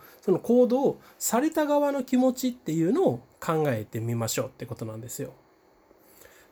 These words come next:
例えばあなたが砂漠でもう喉がカラッカラで水がなくて死にそうになってる。その時に人が来て、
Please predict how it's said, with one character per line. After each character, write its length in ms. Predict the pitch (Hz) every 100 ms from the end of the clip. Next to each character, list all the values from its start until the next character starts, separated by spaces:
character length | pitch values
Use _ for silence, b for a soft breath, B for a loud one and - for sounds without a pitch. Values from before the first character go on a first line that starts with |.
| -
例 180 | 240 302
え 40 |
ば 100 | 185
あ 40 | 165
な 100 | 202
た 160 | 156
が 260 | 165 165 127 - -
砂 220 | - 147
漠 280 | 151 151 147
で 220 | 233 - -
も 260 | 160 131
う 20 |
喉 340 | 110 139 185 127
が 100 | 104
カ 140 | -
ラ 120 | 123
ッ 80 | 135
カ 100 | -
ラ 140 | 117 120
で 160 | 165
水 260 | 117 131 143
が 140 | 143
な 120 | 139 135
く 120 | -
て 160 | 160
死 180 | 117 151
に 80 | 196
そ 160 | - 214
う 40 |
に 40 | 196
な 100 | 175
っ 60 |
て 140 | - 110
る。 100 | - _ _ b b b b
そ 160 | - 247
の 100 | 247
時 300 | 262 247 214
に 240 | 277 123 -
人 240 | - 151
が 140 | 139 131
来 100 | -
て、 340 | 277 139